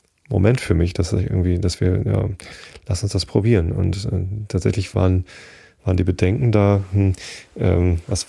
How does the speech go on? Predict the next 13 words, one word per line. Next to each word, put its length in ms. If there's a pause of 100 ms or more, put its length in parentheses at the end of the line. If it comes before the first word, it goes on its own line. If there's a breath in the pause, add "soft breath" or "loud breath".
was, 400
was, 220
wenn 80
das 180
schief 220
geht, 260
kann 180
unsere 220
Freundschaft 420 (340)
da, 300 (320)
da 140
drüber 340
stehen, 460